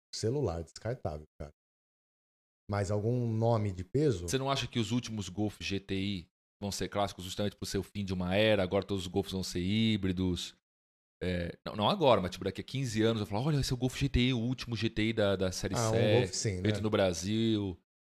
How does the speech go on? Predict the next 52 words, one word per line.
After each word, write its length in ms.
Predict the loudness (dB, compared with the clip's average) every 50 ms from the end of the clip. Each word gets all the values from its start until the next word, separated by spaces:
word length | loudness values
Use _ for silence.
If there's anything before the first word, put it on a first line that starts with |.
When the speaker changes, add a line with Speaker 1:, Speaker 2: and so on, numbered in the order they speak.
| _ -4
Speaker 1:
Sim, 100 | -2 0
Speaker 2:
Sim. 40 |
Speaker 1:
o 40 | 0
Golf 200 | 2 0 0 -2
por 160 | -4 -6 -6
si 160 | -6 -4 -6 -6
só. 260 | -4 -2 -2 2 2
Speaker 2:
Porque 160 | 4 4 4
vem 120 | 4 4
bebendo 360 | 4 4 4 6 6 4 4 4
da 140 | 2 2
sigla 280 | 2 0 -4 -4 -2 -2
G 120 | 0 0 -2
T 160 | -2 0 0
I 200 | 2 2 2 0
e 40 | -2
tal. 260 | -2 0 0 0 0
Então, 160 | 0 -2 -4 -4 -6 -10 _ _ _ -6 -2
Speaker 1:
Eu 80 | 0
Speaker 2:
se 60 | 2 2
Speaker 1:
tava 140 | 4 4
pensando 320 | 4 2 2 2 2 0 0
nos 160 | 0 0 2
nomes 200 | 4 4 6 6
Speaker 2:
o 40 | 8
Speaker 1:
de 60 | 8
Speaker 2:
Civic, 120 | 8 8 8
Speaker 1:
agora 200 | 6 6 6 4
que 80 | 2
a 100 | 2 0
gente 160 | 0 -4 -4 -4
tem. 140 | -4 -4
Speaker 2:
Civic 340 | 0 0 0 0 0 2 2
S 260 | 2 2 2 0 2
I, 280 | 2 2 2 0 -2 -4
esses 300 | -4 -6 -4 -4 -2 0
Speaker 1:
Civic 80 | 2 2
Speaker 2:
últimos, 260 | 2 2 0 -2 0
Speaker 1:
S 100 | 2 4
I, 120 | 4 4 4
não, 100 | 2 0
Speaker 2:
esses, 140 | -2 -2
Speaker 1:
certeza. 440 | -2 -4 -2 0 2 2 2 2 2
Speaker 2:
esses 240 | 2 0 0 0 0
aí 140 | 0 0 0
vão 120 | -2 -4
ser, 200 | -4 -2 -2 -2
porque 280 | -2 -2 -2 0 2 2
Speaker 1:
Sim. 180 | 0 -2 -6 -12 _ _ _ _ _ _ _ _ -2
Speaker 2:
primeiro, 480 | 0 2 4 4 4 4 4 2 -2 -6
quem 160 | -6 -4 -4 -2
pegou, 640 | 0 0 0 0 0 0 2 2 2 2 0 -4